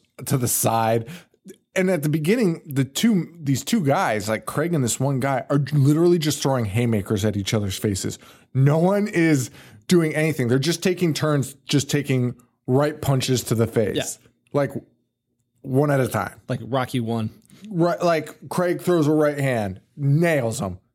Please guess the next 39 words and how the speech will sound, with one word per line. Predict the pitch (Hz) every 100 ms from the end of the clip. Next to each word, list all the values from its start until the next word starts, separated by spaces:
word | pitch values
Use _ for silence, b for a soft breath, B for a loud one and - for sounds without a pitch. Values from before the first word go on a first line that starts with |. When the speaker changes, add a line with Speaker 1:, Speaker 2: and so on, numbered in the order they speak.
| _
Speaker 1:
Then | 160 156
he | 160 143
gets | 170 165 196
up, | 165 110 -
and | 151 147
the | 190
other | 196 175
guy | 151
throws | 139 147 139
a | 135
right | 131 127
hand | 127 123
and | 135 151
fucking | 175 165 170 165
crushes | - 208 147 156 120
him. | 123
Like, | 135 165 175
it's | 156
Speaker 2:
Did | 175
you | 202 311
ever | 269
Speaker 1:
ridiculous. | 254
Speaker 2:
notice | 151 139 131
that | 147 131
about | 127 127 90 -
the | 127
movie | 131 127
Rocky? | 127 127 117 123 113
Speaker 1:
No. | 131 120 92 - _ _
Speaker 2:
He | - - 185 208
does | 208
not | 165 165 110
block | 135 127 123
a |
single | - 120 107
punch | 120 110
from | 117
Apollo | 110 110 -
Creed. | - - -